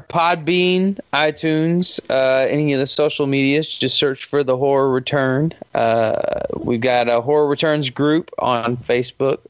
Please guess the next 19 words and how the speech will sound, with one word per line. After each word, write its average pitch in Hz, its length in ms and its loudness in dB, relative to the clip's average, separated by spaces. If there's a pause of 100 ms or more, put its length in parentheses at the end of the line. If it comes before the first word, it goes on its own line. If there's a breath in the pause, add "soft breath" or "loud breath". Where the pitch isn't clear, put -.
(300)
Check 120 260 -4
that 123 160 2
out. 123 400 0
Join 120 240 -2
it 117 180 -2
if 120 140 -4
you'd 117 100 -2
like. 117 380 -2 (800 soft breath)
Reach 123 240 -4
us 123 160 0
at, 117 200 2
uh, 117 280 4
the 127 140 -2
horror 156 180 2
returns 156 420 0
at 156 180 0
gmail 170 440 0
dot 170 240 -2
com. 175 460 -4